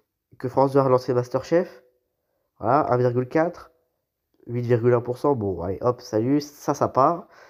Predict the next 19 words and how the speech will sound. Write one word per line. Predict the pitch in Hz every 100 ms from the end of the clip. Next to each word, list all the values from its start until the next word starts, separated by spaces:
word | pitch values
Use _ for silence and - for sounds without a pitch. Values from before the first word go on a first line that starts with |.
| _ _ -
Zone | 131
Évasion, | 151 151 151 151 185 - - _ _
voilà, | 123 120 131 156 170 -
bon. | 120 131 123 - _ _ _ _ _ - _ _ _
Qui | -
a | 143
regardé | 127 127 120
cette | 120 113
émission | 104 - 110
déjà ? | 104 98 98
Neuf | 98 110
cent | - 120
mille | 120 117 113
téléspectateurs | - 120 120 120 123 117
à |
chaque | 117 120
fois. | - 117 - - - - _
C'est | -
catastrophique. | 123 143 127 131 - 143 131 131 - _